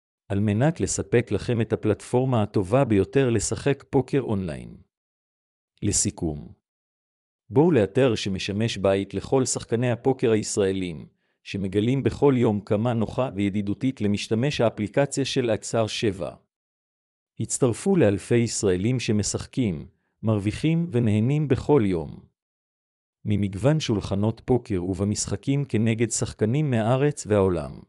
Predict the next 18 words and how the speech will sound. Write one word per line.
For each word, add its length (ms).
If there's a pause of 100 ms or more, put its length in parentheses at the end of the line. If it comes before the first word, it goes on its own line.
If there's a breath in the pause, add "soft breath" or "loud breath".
(960)
כל 200
שעליכם 600
לעשות 460
הוא 140
לפנות 380
אל 100
הלינק 340
של 200
שבע 400
אקס 180
אר 120
להורדה, 580 (540)
לעקוב 420
אחר 260
ההוראות 500
הפשוטות 640
ולהתחיל 480
להרוויח. 760